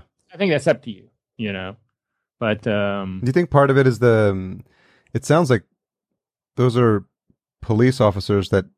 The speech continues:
Speaker 2: were connected to the community, and there was a, a, just more of a relationship back and forth so that they felt that they could do that with you. And, and, you know, maybe they had sons and daughters, and I think they maybe saw,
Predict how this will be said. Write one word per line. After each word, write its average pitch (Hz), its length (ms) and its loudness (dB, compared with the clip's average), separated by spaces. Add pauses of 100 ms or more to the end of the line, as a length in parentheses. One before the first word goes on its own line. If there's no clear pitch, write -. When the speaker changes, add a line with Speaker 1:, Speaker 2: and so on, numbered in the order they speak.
(140)
Speaker 2:
were 101 60 -10
connected 104 400 0
to 98 80 -4
the 87 60 -4
community, 95 680 0 (500)
and 87 540 -4 (100)
there 95 140 0
was 90 120 -2
a, 90 100 0 (120)
a, 101 100 0 (140)
just 113 160 -2
more 120 340 6
of 110 60 4
a 104 60 4
relationship 101 560 2
back 90 200 0
and 90 120 -4
forth - 680 -4
so - 160 -6
that 90 140 -4
they 90 100 0
felt - 280 0
that 90 120 -2
they - 80 -8
could 85 180 -10 (240)
do 95 160 4
that 87 160 2
with 90 140 -6
you. 98 80 2
And, 98 140 2
and, 101 680 -4
you 127 140 2
know, 131 80 4
maybe 113 200 4
they 120 260 4
had 113 340 2
sons 110 400 2
and 98 80 -8
daughters, 101 400 2
and 92 100 -4
I 87 60 -4
think 95 220 -6
they 90 180 -2 (680)
maybe 98 160 -4
saw, 98 240 0